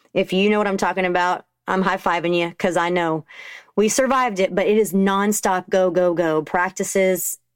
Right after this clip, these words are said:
games, all the things. And then, of course, work and raising the little people and finding time to be together as husband and wife, like, all the stuff that goes along with doing life in the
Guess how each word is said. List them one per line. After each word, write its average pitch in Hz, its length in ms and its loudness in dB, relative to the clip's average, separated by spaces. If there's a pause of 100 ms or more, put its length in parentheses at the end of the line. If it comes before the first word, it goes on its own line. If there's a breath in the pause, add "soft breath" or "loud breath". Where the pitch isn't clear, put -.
(200)
games, 196 580 0 (140)
all 220 260 2
the 202 100 0
things. - 640 -6
And 202 160 2
then, 196 120 2
of 190 120 -4
course, 190 320 -2
work 247 580 0 (320 loud breath)
and 185 280 0
raising 269 460 2
the 262 80 2
little 254 240 2
people 247 560 0 (380 loud breath)
and 190 260 0
finding 254 400 0
time 240 280 0
to 226 80 2
be 226 140 2
together 220 420 2
as 202 140 -2
husband 214 320 2
and 208 120 2
wife, 277 300 2
like, - 180 -2 (260)
all 339 300 4
the 330 120 0
stuff - 460 -2
that 220 180 0
goes 240 240 2
along 220 420 2
with 196 180 -2
doing 214 320 2
life 190 400 0
in 202 160 2
the 190 140 0